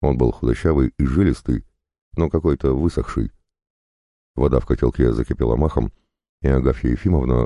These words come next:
высыпала в него добрую половину содержимого мешочка.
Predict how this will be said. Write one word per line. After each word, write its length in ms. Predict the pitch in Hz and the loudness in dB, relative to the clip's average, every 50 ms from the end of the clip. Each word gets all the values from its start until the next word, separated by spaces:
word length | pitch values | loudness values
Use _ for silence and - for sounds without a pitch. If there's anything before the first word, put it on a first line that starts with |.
| - - | -2 -2
высыпала 520 | 78 87 - - 78 - - 67 65 65 | -2 -2 0 -2 -2 0 2 2 2 2
в 80 | 60 62 | 2 2
него 300 | 65 69 73 87 87 73 | 0 0 2 0 0 2
добрую 380 | 65 76 67 64 64 64 62 | 2 0 0 2 0 0 0
половину 500 | - 69 65 67 71 80 80 76 73 - - | 0 0 0 2 2 2 2 2 2 0 -2
содержимого 680 | - - - 67 65 67 62 62 67 65 64 64 62 64 | -8 -8 -4 -2 0 0 0 0 0 0 2 2 2 2
мешочка. 560 | 65 67 - - 62 57 - - 58 - | 0 0 0 0 -2 -2 -2 -4 -4 -4